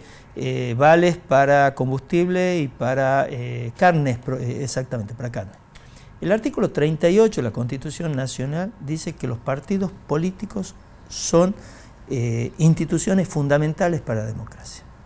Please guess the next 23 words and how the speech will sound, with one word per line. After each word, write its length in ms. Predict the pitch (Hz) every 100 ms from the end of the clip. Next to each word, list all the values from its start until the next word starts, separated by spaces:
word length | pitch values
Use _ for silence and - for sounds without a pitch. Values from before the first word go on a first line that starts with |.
| -
Es 140 | 151 147
decir, 360 | 143 185 190 - - - -
la 180 | 143 135
democracia 640 | 135 156 - 214 220 156
se 160 | - 127
asienta 720 | 123 - 185 208 214 - 226 - - - -
en 140 | 127
los 100 | 120
partidos 480 | - 120 - 127 117
políticos. 320 | - 123 - - - - - - - - - - -
Cuando 560 | 180 180 180 180 170
mejor 420 | 165 185 - 285 269
sean 540 | - 202 160 110 - -
la 180 | 139 123
calidad 460 | 147 151 165 202
de 140 | 165 131
los 100 | 117
partidos 380 | 131 131 165 113
políticos, 480 | 143 175 - 190
mejor 500 | 135 127 139 - 151
será 340 | - 127 127 135 127
nuestra 220 | 120 117
democracia. 600 | 120 117 - 101 -